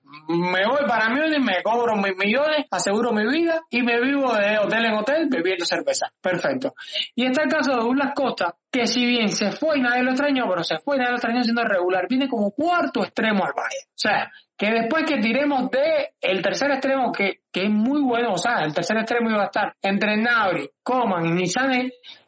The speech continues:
viene, eh, Douglas Costa. Es algo interesante porque es un jugador que lo, sencillamente lo que se le pedía era rapidez, mm, los últimos minutos, los últimos veinte, treinta minutos del partido, algo que tiene, un poco de gol de asistencia, algo que tiene,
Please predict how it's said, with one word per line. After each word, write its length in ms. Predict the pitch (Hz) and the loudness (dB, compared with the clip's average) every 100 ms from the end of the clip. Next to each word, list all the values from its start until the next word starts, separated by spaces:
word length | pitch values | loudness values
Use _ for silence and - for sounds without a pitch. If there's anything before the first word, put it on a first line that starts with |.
| _ | _
viene, 720 | 214 277 302 285 254 254 254 | -2 0 2 0 0 0 0
eh, 80 | 185 | 0
Douglas 380 | 180 247 240 208 | 0 0 0 -2
Costa. 340 | - 165 - - _ | -2 -4 -4 -12 _
Es 260 | - 269 277 | -2 0 0
algo 300 | 311 330 302 | 0 0 0
interesante 680 | 269 240 202 196 277 294 247 | 0 0 0 0 0 0 0
porque 200 | 208 226 | 0 0
es 60 | |
un 60 | 254 | 0
jugador 280 | 254 240 247 | 2 0 0
que 120 | 240 | 0
lo, 200 | 240 247 - - _ | 0 -2 -6 -16 _
sencillamente 480 | - 185 254 254 254 | -4 0 0 0 0
lo 120 | 233 | 0
que 240 | 190 180 _ | 0 -4 _
se 220 | - 196 | -4 0
le 120 | 190 | 0
pedía 380 | 180 202 285 285 | 0 0 0 0
era 220 | 202 165 - - - _ - | 0 -2 -6 -20 -20 _ -6
rapidez, 760 | 190 247 330 302 285 269 277 - _ _ - | -2 0 0 0 0 -2 -6 -10 _ _ -4
mm, 440 | 180 175 180 180 | 0 2 0 0
los 200 | 180 180 269 | 0 0 0
últimos 280 | 254 262 | 0 0
minutos, 240 | 247 269 262 | 0 0 0
los 180 | 247 185 | -2 -4
últimos 360 | 175 190 175 - - | -2 -2 -2 -6 -2
veinte, 340 | 226 247 247 | 0 2 0
treinta 260 | - 190 202 | 0 0 0
minutos 280 | 208 208 | 0 0
del 80 | 214 | 0
partido, 360 | 220 202 226 226 _ | 0 0 0 -2 _
algo 260 | 185 190 190 | -2 0 2
que 100 | 220 | 2
tiene, 380 | 247 226 220 - | 2 0 -2 -2
un 180 | 294 302 | -2 0
poco 260 | 262 233 | 0 0
de 80 | 220 | 2
gol 140 | 220 226 | 2 2
de 60 | |
asistencia, 520 | 226 247 277 269 254 - | 0 0 0 0 -2 -4
algo 240 | 147 156 | -4 0
que 80 | 160 | 0
tiene, 440 | 180 233 214 233 | 0 0 0 -2